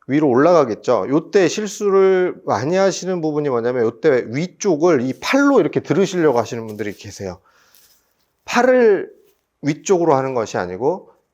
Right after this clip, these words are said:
헤드의 방향이 위쪽이 되겠죠. 어, 손의 느낌은 위쪽으로 같이 헤드와 들리는 것이 아니고, 손의 느낌은 살짝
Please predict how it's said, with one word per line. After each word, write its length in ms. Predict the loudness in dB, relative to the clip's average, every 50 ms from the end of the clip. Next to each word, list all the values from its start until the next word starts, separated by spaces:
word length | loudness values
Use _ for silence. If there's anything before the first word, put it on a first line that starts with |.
| _
헤드의 560 | -4 -4 -4 -4 -4 -2 0 0 2 0 0 -2
방향이 600 | -2 -2 0 0 0 -2 -2 -4 -4 -4 -4 -4 -6
위쪽이 360 | -8 -10 -8 -8 -6 -6 -8
되겠죠. 480 | -8 -8 -10 -10 -10 -10 -12 -12 -12 -14 _ -14 -8
어, 260 | -6 -4 -4 -4 -6
손의 340 | -6 -4 -2 -2 0 -2 -2
느낌은 640 | -4 -8 -8 -8 -6 -4 -2 -2 -2 -4 -4 -8 -12 -20 _ _ _ _ _ _ _ _ _ _ _ _ _ _ _ _ _ _ _ _ _ _ _ _ _ _ _ _ _ _ _ _ _ _ _ _ _ _ _ _ _ _ _ _ _ _ _ -10
위쪽으로 520 | -8 -8 -8 -8 -4 -2 -2 0 2 0 -2
같이 540 | -2 -6 -12 -6 -2 0 2 2 2 2
헤드와 400 | 0 0 2 4 4 4 4 2
들리는 400 | 2 0 0 2 2 2 2 2
것이 240 | 2 2 2 0 -2
아니고, 600 | -4 -4 -4 -6 -4 -2 -2 -2 -2 -4 -10 _ _ _ _ _ _ _ _ _
손의 280 | _ -6 -4 -4 -2
느낌은 560 | -2 -4 -4 -6 -6 -4 -2 0 0 -2 -2 -2
살짝 840 | -2 0 2 2 0 -2 -2 0 2 4 4 2 2 -2 -6 -20